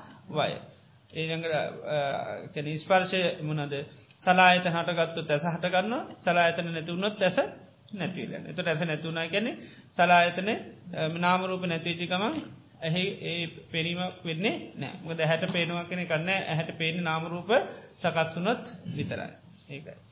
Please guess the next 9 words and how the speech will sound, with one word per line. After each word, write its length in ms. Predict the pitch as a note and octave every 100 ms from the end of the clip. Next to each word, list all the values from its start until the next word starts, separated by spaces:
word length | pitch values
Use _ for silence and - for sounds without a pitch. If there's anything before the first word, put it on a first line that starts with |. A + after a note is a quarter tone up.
| - - - - _
එතකොට 280 | F3 E3+ F3
නාම 220 | E3+ F3+
රූප 180 | F#3 F#3+
හට 240 | E3 D#3+
ගන්න 260 | F#3 G#3 G#3
මොහොතක 280 | G3 F#3+ F3
තමයි 260 | F3 E3+
ඇසේ 260 | D#3+ D#3 F3
ක්‍රියාකාරීත්වය 720 | E3 D#3+ D#3 D#3+ D3+ D#3 G#3+